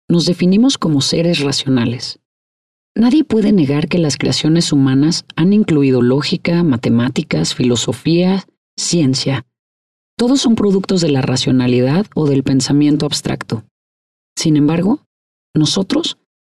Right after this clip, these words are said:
vamos mucho más allá de eso. Todas las sociedades en la historia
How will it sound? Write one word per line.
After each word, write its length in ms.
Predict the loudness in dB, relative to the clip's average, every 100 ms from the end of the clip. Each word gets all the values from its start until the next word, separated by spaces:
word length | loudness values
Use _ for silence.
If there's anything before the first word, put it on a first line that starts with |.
| _ -2
vamos 340 | 2 4 4
mucho 400 | 4 4 2 0
más 420 | 2 4 2 0
allá 300 | -2 0 0
de 200 | 0 0
eso. 360 | 0 -2 -4 -8 _ _ _ _ _ _ -20 -6
Todas 300 | -2 0 0
las 140 | 0
sociedades 600 | -2 -2 0 0 0 0
en 120 | 0
la 60 | 0
historia 580 | -2 -2 -2 0 -2